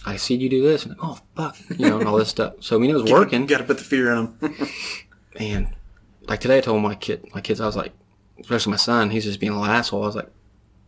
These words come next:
Speaker 1: "He might not even be here tomorrow."
Speaker 2: <laughs>
Speaker 1: I was like, "He might go back to Santa,
Speaker 2: Yeah.
Speaker 1: tell him what's up."
Speaker 2: He's gonna
Speaker 1: Santa's
Speaker 2: peace
Speaker 1: just
Speaker 2: out of
Speaker 1: like,
Speaker 2: this
Speaker 1: "You know
Speaker 2: shit. He's
Speaker 1: what?
Speaker 2: done.
Speaker 1: Why don't you just stay here?"
Speaker 2: Yeah.
Speaker 1: Like, fuck those kids. Your kids been pretty good this year, though?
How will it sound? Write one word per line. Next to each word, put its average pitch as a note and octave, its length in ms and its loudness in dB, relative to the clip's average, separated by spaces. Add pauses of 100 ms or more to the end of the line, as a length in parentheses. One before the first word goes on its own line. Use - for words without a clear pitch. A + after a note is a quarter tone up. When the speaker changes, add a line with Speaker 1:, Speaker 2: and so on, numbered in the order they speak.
(760)
Speaker 1:
"He B3+ 140 6
might D4 120 8
not E3+ 140 8
even B2+ 100 4
be C#3 80 6
here G3 80 10
tomorrow." A#2 380 2 (100)
Speaker 2:
<laughs> - 100 -10
Speaker 1:
I - 680 -2
was B2+ 80 -8
like, C3 100 0
"He F#3 60 6
might G3+ 140 8
go D#3 340 2
back C#3 160 2
to A2+ 80 -2
Santa, C#3 520 2
Speaker 2:
Yeah. B2+ 180 2
Speaker 1:
tell D3 140 4
him D3 60 4
what's C3+ 140 4
up." D3 380 4
Speaker 2:
He's C#3 100 -6
gonna C#3+ 120 -4
Speaker 1:
Santa's D3 240 4
Speaker 2:
peace - 20 0
Speaker 1:
just B2+ 100 4
Speaker 2:
out B2+ 60 4
of B2+ 40 6
Speaker 1:
like, A2+ 160 4
Speaker 2:
this A#2+ 100 2
Speaker 1:
"You B2 60 6
know B2+ 160 6
Speaker 2:
shit. C3+ 140 8
He's A#2+ 40 2
Speaker 1:
what? B2 120 0
Speaker 2:
done. A#2 180 -2
Speaker 1:
Why C3 60 -6
don't B2 120 -2
you A#2+ 60 2
just A2 140 0
stay G#2+ 180 0
here?" F2+ 220 -2 (260)
Speaker 2:
Yeah. G2+ 200 -8 (160)
Speaker 1:
Like, - 120 -14
fuck A2 240 -2
those - 180 -6
kids. - 360 -8 (840)
Your A#2+ 100 4
kids C3 140 4
been C3+ 80 2
pretty C#3+ 160 6
good D3 120 6
this D3 100 0
year, D3+ 120 4
though? D3+ 180 0